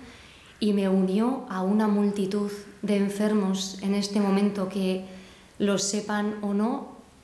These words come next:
pues estaba inseparablemente unida a ellos, ¿no? La verdad es que no puedo verlo más que como una gracia. Y estuve aislada dieciocho días,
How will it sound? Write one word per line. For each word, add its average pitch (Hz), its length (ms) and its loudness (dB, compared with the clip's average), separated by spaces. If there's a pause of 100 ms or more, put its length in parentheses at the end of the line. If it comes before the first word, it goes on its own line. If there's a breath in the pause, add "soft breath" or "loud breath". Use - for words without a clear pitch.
(100)
pues - 460 -2
estaba 226 320 -2
inseparablemente 202 760 0
unida 190 280 0
a 180 100 -2
ellos, 180 380 -6
¿no? 196 160 0 (1500 loud breath)
La 208 180 0
verdad 180 240 -2
es 190 120 -4
que 208 500 -2
no 214 180 4
puedo 226 200 -2
verlo 220 220 0
más 190 220 0
que 196 120 -4
como 196 220 0
una 196 160 2
gracia. 175 500 -4 (420)
Y 185 540 0 (600 loud breath)
estuve 208 520 0
aislada 214 840 0
dieciocho 202 640 -2
días, 185 640 -2